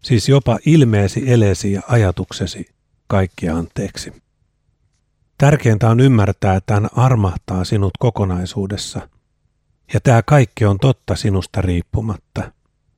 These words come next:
Jumala on täydellinen armahtaja. Jeesus on tehnyt täydellisen työn sinun puolestasi. Ja se on se, mitä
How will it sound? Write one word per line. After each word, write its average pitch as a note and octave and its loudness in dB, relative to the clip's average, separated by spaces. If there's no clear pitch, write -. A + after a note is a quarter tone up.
Jumala B2+ 4
on A2 0
täydellinen F#2+ 2
armahtaja. F#2+ -2
Jeesus B2 2
on G#2+ -2
tehnyt A2 0
täydellisen G2+ 2
työn F#2+ 0
sinun F2+ -2
puolestasi. F#2+ -6
Ja A#2 2
se D#3 4
on A#2+ 4
se, B2 2
mitä G2+ 0